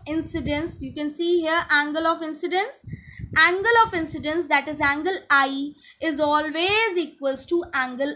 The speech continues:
R. Angle I is always equals to angle R, means angle of incidence is always equals to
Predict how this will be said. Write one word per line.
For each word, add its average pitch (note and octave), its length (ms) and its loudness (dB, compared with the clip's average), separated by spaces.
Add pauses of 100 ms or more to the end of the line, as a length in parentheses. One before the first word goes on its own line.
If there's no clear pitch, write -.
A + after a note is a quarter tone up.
(160)
R. A#3 460 2 (420)
Angle D4 380 0 (180)
I E4+ 500 4 (100)
is C#4 420 -4
always C#4 760 -2
equals C4 540 -6
to E4 300 -4
angle B3+ 420 -6
R, A#3+ 340 0 (240)
means C#4 440 -4
angle F4+ 340 4
of F#4+ 160 2
incidence C4+ 600 -6
is B3+ 160 -8
always C#4+ 560 0
equals A#3+ 420 -8
to E4 160 -6